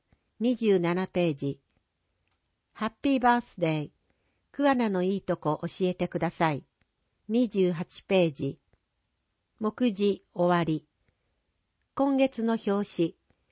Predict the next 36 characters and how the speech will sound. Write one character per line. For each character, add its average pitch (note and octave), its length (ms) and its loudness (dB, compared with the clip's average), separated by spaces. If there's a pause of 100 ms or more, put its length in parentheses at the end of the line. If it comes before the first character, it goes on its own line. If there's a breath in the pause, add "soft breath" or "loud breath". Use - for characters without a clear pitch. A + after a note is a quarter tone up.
(400)
桑 C4+ 240 4
名 G#3+ 160 0
福 - 220 -6
祉 B3 200 -4
ビ A#3+ 120 -2
レ A3+ 100 4
ッ A3+ 140 -4
ジ F3 160 0
の D#3 260 -2 (240)
ラ A3+ 240 2
イ B3 60 0
ム G#3 160 0
の E3+ 160 2
丘 F3+ 200 -2
保 G3 200 0
育 G3 260 -2
園 E3+ 220 2
の D3+ 240 -4
園 F#3+ 280 0
庭 F3+ 200 2
で、 E3 200 0 (1040)
園 A#3+ 280 0
児 G3 160 -4
と D#3+ 340 -2 (220)
養 B3 260 4
護 A#3 240 4
老 A#3 220 2
人 A#3 260 -2
ホ A3 220 0
ー - 20 0
ム F3 140 0
の D#3 260 -2
入 G3+ 240 0
所 G#3 160 -6
者 E3 180 -2
が D3+ 220 -2